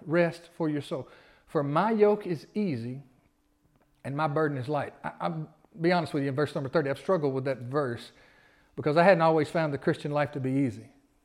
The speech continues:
You? Wonder why. Could it be that Jesus is not telling us the truth?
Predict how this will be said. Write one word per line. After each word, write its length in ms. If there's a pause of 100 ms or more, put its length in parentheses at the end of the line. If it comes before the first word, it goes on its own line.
(1600)
You? 320 (2250)
Wonder 240
why. 240 (1000)
Could 160
it 100
be 200
that 160
Jesus 320
is 80
not 180
telling 220
us 120
the 60
truth? 520